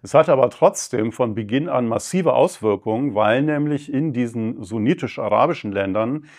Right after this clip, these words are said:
die damals durchaus vorhandenen Reformbemühungen, der Versuch, eine sehr viel moderatere Form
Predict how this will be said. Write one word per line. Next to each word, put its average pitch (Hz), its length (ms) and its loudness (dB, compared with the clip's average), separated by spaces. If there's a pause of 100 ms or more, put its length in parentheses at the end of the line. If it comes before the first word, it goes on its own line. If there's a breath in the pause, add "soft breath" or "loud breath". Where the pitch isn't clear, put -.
(240 soft breath)
die 117 120 -2
damals 131 500 6
durchaus 143 360 2
vorhandenen 123 520 0
Reformbemühungen, 98 1200 0
der 110 120 -2
Versuch, 120 680 -2
eine 107 440 0
sehr 110 240 0
viel 120 180 -4
moderatere 110 960 4
Form 113 540 -2